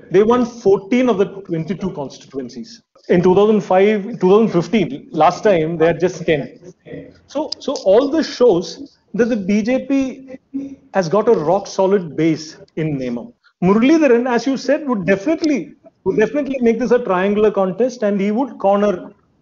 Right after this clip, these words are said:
a substantial chunk of votes. But it's highly likely that he will steal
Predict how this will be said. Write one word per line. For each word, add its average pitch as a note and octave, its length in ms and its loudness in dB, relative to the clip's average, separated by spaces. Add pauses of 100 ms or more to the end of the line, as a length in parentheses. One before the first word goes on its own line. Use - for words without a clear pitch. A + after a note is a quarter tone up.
a - 40 -20
substantial A3+ 580 0
chunk F#3+ 340 -2
of D3 120 0
votes. B2+ 380 -8 (260)
But B3 140 2
it's B3+ 140 -4
highly D4+ 480 0
likely G3+ 680 -2 (320)
that G3+ 180 0
he G#3+ 160 0
will B3 160 -2
steal C4+ 720 -2